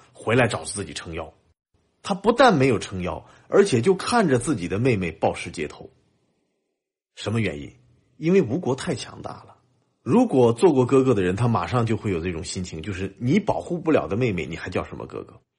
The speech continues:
所以勾践在当时呢，非常的自责。那我想，勾践呢，也对吴国心生了很多的怨恨。这个事儿接下来并没完，吴国呢，没撤兵，反而跑过来威胁，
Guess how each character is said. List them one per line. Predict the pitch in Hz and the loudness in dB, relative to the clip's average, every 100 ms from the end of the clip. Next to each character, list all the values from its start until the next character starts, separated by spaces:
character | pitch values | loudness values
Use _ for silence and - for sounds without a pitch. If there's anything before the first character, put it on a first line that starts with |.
| _ _ _ | _ _ _
所 | - 220 | 0 4
以 | 147 | 4
勾 | 196 233 | 6 6
践 | 240 165 | 6 4
在 | 113 | 4
当 | 107 101 | 0 -2
时 | 98 - 73 | -4 -10 -12
呢， | 71 | -12
非 | - 185 302 | -4 -2 -2
常 | 277 - 76 | -4 -8 -12
的 | 78 | -14
自 | - 78 | -14 -18
责。 | - - _ _ _ _ _ _ | -18 -20 _ _ _ _ _ _
那 | - 156 | 0 4
我 | 147 | 6
想， | 156 92 - _ _ | 4 0 -4 _ _
勾 | - 147 | 2 4
践 | 147 151 95 | 6 4 2
呢， | 64 - - - | -4 -14 -20 -8
也 | 113 98 | -2 -2
对 | 85 165 107 | 2 4 4
吴 | 87 | 0
国 | 92 87 - | -6 -6 -4
心 | - 117 101 | -4 -2 -2
生 | 90 | -4
了 | 90 | -6
很 | - | -10
多 | 67 67 | -10 -8
的 | 82 | -6
怨 | 87 | -8
恨。 | - - _ _ _ _ _ _ | -10 -20 _ _ _ _ _ _
这 | - | 2
个 | 277 | 4
事 | 202 | 6
儿 | 233 | 4
接 | 214 214 | 6 4
下 | |
来 | 156 | 6
并 | 151 190 | 4 2
没 | 120 113 | 0 0
完， | 80 95 - _ _ _ _ _ _ _ | -2 -4 -12 _ _ _ _ _ _ _
吴 | 113 208 | 0 2
国 | 170 135 | 4 4
呢， | 160 147 - | 6 2 0
没 | 98 170 | 2 2
撤 | - 156 | 4 2
兵， | 143 151 - _ _ | 2 -2 -8 _ _
反 | - 139 | 0 2
而 | 139 95 - | 4 0 -6
跑 | - 90 | -8 -6
过 | 90 | -4
来 | 90 | -4
威 | 87 | -4
胁， | 85 - | -8 -12